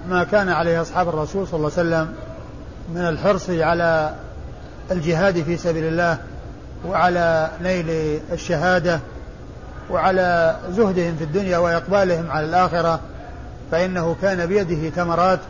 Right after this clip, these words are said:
ومع ذلك لم يأكلها، وقاتل في سبيل الله حتى قتل. أيوة، والإسناد؟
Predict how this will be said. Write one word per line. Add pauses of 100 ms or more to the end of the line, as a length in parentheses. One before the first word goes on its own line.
(600)
ومع
ذلك
لم
يأكلها، (960)
وقاتل
في
سبيل
الله
حتى
قتل. (1160)
أيوة،
والإسناد؟